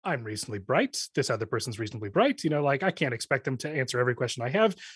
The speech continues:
But question answerers go like, "Oh, I'm very dumb because this person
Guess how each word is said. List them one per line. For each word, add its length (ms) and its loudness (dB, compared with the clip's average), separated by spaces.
But 160 2
question 380 4
answerers 500 2
go 200 4
like, 340 0
"Oh, 140 8
I'm 260 4
very 380 0
dumb 420 0
because 300 4
this 160 6
person 560 2